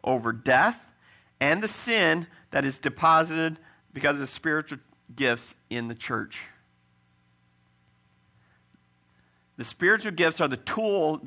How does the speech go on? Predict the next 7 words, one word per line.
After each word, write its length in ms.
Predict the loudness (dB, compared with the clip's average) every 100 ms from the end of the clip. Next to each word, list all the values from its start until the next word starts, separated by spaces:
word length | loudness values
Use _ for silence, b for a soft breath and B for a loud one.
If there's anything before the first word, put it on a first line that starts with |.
| 0
that 220 | 2 2
we 100 | -2
can 160 | -2
attack 760 | -4 -6 -2 2 4 2 -2 -12 -12
our 120 | -10 -8
sin. 440 | -6 -2 -2 -4 -8 B B
They're 420 | -2 2 4 4